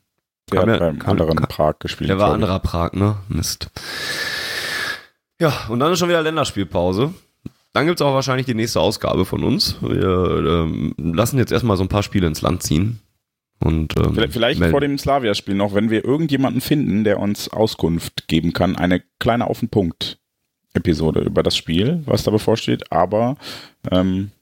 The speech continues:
Speaker 1: da müsste Volker uns sagen, wie seine Suche bisher gelaufen ist. Sonst,
Speaker 2: Anscheinend nicht
Speaker 1: ja,
Speaker 2: sehr erfolgreich.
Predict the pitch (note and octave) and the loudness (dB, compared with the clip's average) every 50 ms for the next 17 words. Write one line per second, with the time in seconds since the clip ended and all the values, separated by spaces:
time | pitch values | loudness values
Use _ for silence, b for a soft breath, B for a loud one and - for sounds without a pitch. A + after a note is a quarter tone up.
0 | _ _ _ _ _ - F#2+ F#2+ G2 G2+ - - G#2 - - G2+ G2+ - G2+ F2 | _ _ _ _ _ 0 2 2 4 2 2 -2 -2 0 2 0 2 4 4 2
1 | E2 - D2 E2+ E2+ D#2+ - - - - - - - - - F2+ F2 F2 E2 G2 | 2 2 0 -2 -2 -2 -4 -8 -10 -10 -10 -6 -6 -4 -2 0 2 2 2 2
2 | A2 A2+ B2+ B2 B2 B2+ B2+ B2 A2+ B2+ C#3+ - - F#2+ D#2+ E2+ - - E2 E2 | 2 2 0 2 2 2 2 0 -2 -2 -4 -2 -2 -2 0 -2 0 2 2 2
3 | E2+ D#2+ C#2+ C#2+ E2 - - D2+ F#2+ B2 - - - B B B B B B B | 2 2 2 2 0 0 -2 0 0 0 -2 -2 -12 B B B B B B B
4 | B B B B _ _ _ - - - F#2 G#2 B2 E2 D#2 F#2+ A2 G#2+ F2+ A2 | B B B B _ _ _ -6 0 2 2 2 4 2 2 2 2 2 0 0
5 | - G2 F2 D2+ D2 C#2+ C2 - - - - C2 C#2 - - - - - - - | 0 2 2 4 4 2 2 0 -2 -2 0 -2 -2 -2 0 -2 -2 -4 -4 -8
6 | - - | -8 -8